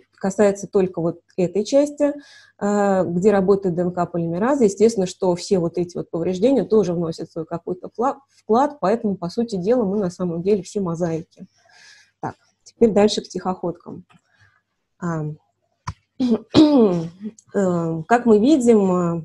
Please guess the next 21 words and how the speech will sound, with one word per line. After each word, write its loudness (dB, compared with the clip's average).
на 2
протяжении 4
многих 0
лет, 2
а, 2
было 6
проведено 2
значительное -2
число -4
экспериментов -2
по 2
оценке -2
влияния, 0
а, 0
на 2
тихоходки 0
различных -2
типов -6
ионизирующего 0
излю-, -4
излучения, -4